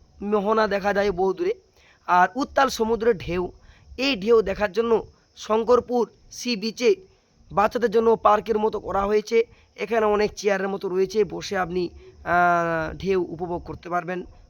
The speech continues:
দেখতে পারবেন। একাকিত্ব একটা সি বিচ হলো শঙ্করপুর। যারা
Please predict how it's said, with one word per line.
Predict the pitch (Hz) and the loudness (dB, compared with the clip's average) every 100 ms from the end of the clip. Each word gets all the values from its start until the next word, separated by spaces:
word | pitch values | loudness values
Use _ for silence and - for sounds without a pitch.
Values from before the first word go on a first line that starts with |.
| - | -12
দেখতে | 135 156 190 | -10 -6 -4
পারবেন। | 180 175 180 - - - - - - - | -2 -2 -4 -8 -14 -20 -20 -20 -12 -2
একাকিত্ব | 233 - 277 269 247 208 185 226 - - - - | 0 2 0 0 -2 2 2 0 -8 -20 -20 -2
একটা | - - 220 208 | -2 2 2 2
সি | - 220 | 0 -4
বিচ | 196 208 214 | -4 -4 -4
হলো | 196 | -4
শঙ্করপুর। | - 196 175 180 - 208 - _ _ _ _ - - - - _ | -4 -4 -4 -8 -6 -8 -8 _ _ _ _ -20 -20 -20 -20 _
যারা | 151 233 269 196 | 6 8 10 8